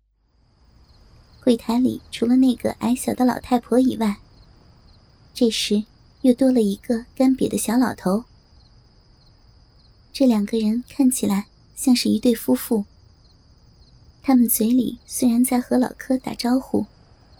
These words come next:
可是眼睛却全都盯在葛海伦的身上。尤其小老头的绿豆眼，更是连半秒都舍不得离开那对微微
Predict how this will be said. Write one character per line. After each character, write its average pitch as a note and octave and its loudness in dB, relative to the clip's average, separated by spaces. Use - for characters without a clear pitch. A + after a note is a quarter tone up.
可 - -2
是 A#3+ 0
眼 A#3+ 0
睛 B3 0
却 - -4
全 A3+ -4
都 B3+ 2
盯 C4 2
在 A#3+ -6
葛 B3+ 0
海 A#3+ 2
伦 G#3 0
的 A#3 2
身 C4+ 0
上。 - -6
尤 A#3 6
其 A#3+ -2
小 - -2
老 B3 0
头 - -6
的 A#3 0
绿 C4 2
豆 A3 0
眼， G#3 -4
更 C4 4
是 A#3+ -4
连 G#3+ 0
半 C4 0
秒 G#3 0
都 C4+ 0
舍 A3 -4
不 - -6
得 B3 2
离 A3+ -2
开 C4 -2
那 B3 4
对 A3+ 0
微 C4 4
微 C4+ 0